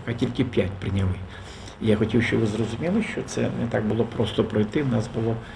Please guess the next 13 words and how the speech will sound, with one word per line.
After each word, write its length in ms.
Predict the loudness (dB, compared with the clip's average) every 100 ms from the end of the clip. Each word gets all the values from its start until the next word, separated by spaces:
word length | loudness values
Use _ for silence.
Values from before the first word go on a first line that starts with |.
| -14 -16 -4
дуже 200 | 0 2
багато 360 | 4 4 2 0
підготовчої 640 | -4 -4 0 0 0 0
роботи. 260 | 0 0 -4 -4
У 40 | -4
нас 120 | -2
були 260 | 0 0
зустрічі 540 | 2 2 2 -2 -8 -4
з 80 | 0
робочими 460 | 2 0 0 0
групами, 500 | 2 0 -4 -6 -4 0
у 40 |
нас 180 | 0